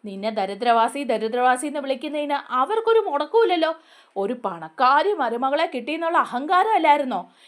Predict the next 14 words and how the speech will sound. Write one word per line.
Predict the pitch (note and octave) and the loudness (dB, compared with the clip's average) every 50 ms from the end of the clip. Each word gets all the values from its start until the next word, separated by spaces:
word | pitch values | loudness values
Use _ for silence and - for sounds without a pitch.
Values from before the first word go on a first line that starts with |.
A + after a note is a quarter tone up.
| _ _ - | _ _ 0
ഇതിൻ്റെയൊക്കെ | A#4 B4 A4+ G#4+ D#4+ B3 G#3+ - A3 A3 - - | 0 2 2 2 0 0 -2 -2 -4 -6 -6 -4
സത്യം | A3+ B3+ - - - E4+ F#4+ E4 | -4 -4 -4 -4 -4 -4 -4 -2
തെളിയുമ്പം | A#3+ A3 G3+ A3+ A3+ A3+ A#3 B3 A3+ F3 - - _ - | -2 -2 -2 -2 -4 -2 -2 -2 -2 -4 -6 -14 _ -8
അമ്മയ്ക്ക് | F#3+ G3 G#3 G#3+ B3 E4 F#4 G4+ G#4+ A4 G4+ G4+ B3+ A4+ - - - | -4 -2 -2 -2 -2 -2 0 0 0 0 0 -2 -2 -2 -4 -10 -14
നല്ല | G#3+ A#3 C#4 C#4+ G4 G4 G#4+ B4 B4+ B4 - | -8 -4 -2 0 2 2 4 4 4 4 2
പണി | C#4+ A3+ G#3 A3+ B3+ | 2 0 -2 -2 -4
തന്നെ | C4+ B3 A3+ A#3+ A#3 | -4 -4 -4 -4 -6
കിട്ടും. | A3+ G3 F3+ - F#3+ - - _ _ _ _ _ _ _ _ G#3+ | -6 -8 -6 -8 -8 -8 -10 _ _ _ _ _ _ _ _ -10
പിന്നെ | G#3 A3 A#3+ A3+ | -8 -6 -6 -8
സുധി, | - - - G3 F#3+ F#3+ F#3+ C#4+ C4+ - - - _ _ - | -8 -10 -12 -12 -10 -8 -6 -8 -8 -8 -12 -20 _ _ 6
അവൻ്റെ | C#4 F#4 A4+ A#4 C5 B4+ A#4 G#4 | 8 8 8 6 4 0 2 2
അഹങ്കാരത്തിന് | B3+ G3+ - B3 B3+ C#4+ D4 D4+ D4 D4 D4+ C#4 D4+ D4 C4+ | 2 2 2 0 -2 -2 2 2 2 2 2 0 -4 -6 -6
ഒരു | A3+ G3 A3 A#3+ A3 - - | -4 -4 -4 -4 -6 -6 -4
പണിയായിരിക്കും | F3+ E3 F3 G#3 C4+ G4 F#4+ A3+ G3 A3 D4 B3 B3 A#3 | -4 -4 -4 -4 -4 -4 -2 -2 -2 -2 -4 -6 -8 -10